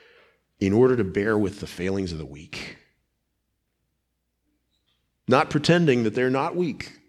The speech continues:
but bearing with them, bearing their burdens. We need to have a love for one another that is like Christ's love.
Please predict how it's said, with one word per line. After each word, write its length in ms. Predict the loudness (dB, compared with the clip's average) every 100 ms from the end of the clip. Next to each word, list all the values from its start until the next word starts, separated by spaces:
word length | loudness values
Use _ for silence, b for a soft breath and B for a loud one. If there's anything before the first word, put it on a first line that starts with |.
| _ _ _ _ _ _ -14
but 240 | -14 -2
bearing 460 | 2 4 2 0 0
with 280 | 0 -2 -14
them, 180 | -14 -2
bearing 500 | 0 2 2 0 -4
their 140 | -6
burdens. 680 | -4 -4 -4 -8 -12 -16 -16 _ _ _ B B B B B B B B B B B
We 260 | 4 4 6
need 220 | 4 2
to 120 | 2
have 340 | 0 0 -2 -2
a 100 | -2
love 760 | 2 4 4 2 -2 -4 -16 -20 -20 _ _ _ _ -10
for 340 | 4 6 6
one 300 | 4 -2 0
another 340 | 2 0 0 0
that 180 | 0
is 140 | 0 -2
like 260 | -6 -6
Christ's 480 | -6 -6 -4 -8 -8
love. 400 | -8 -8 -10 -18